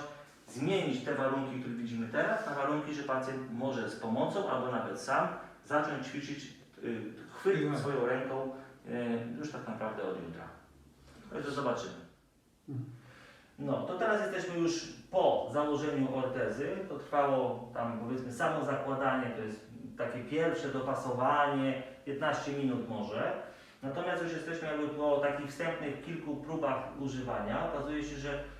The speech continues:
Speaker 1: panie Witoldzie, udało się, tak?
Speaker 2: Tak, tak.
Speaker 1: Może pan pokazać teraz, jakby, bo widzi-, widzieliśmy, co się działo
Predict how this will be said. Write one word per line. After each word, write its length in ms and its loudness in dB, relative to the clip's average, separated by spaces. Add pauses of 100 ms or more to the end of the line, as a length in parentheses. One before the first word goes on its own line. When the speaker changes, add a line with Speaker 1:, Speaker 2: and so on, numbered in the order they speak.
Speaker 1:
panie 240 0
Witoldzie, 420 -2
udało 340 4
się, 60 -6 (120)
tak? 200 2 (200)
Speaker 2:
Tak, 100 -4 (280)
tak. 100 -6 (220)
Speaker 1:
Może 200 -2
pan 220 0
pokazać 420 2
teraz, 300 0
jakby, 180 0
bo 160 0
widzi-, 260 -6
widzieliśmy, 520 -4
co 160 -4
się 160 -4
działo 540 2